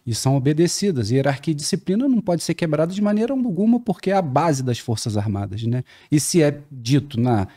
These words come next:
hierarquia e disciplina para não falar sobre o assunto, não se fala sobre o assunto. É interessante o que ele falou sobre Robert Bigelow,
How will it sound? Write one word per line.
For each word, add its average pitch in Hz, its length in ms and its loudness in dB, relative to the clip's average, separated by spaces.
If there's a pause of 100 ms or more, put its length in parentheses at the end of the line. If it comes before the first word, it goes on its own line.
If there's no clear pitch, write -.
(120)
hierarquia 139 360 2
e - 20 0
disciplina 131 440 0
para 180 240 2
não 117 200 2
falar 113 320 -2
sobre 165 240 -6
o - 20 -2
assunto, 202 300 -6
não 285 100 4
se 254 140 -2
fala 156 260 -2
sobre 175 220 -6
o - 20 0
assunto. - 400 -6 (480)
É 127 340 2
interessante 226 600 2
o - 20 -4
que - 120 -4
ele 180 100 0
falou 156 340 2
sobre 165 360 2
Robert 165 440 2
Bigelow, 127 640 2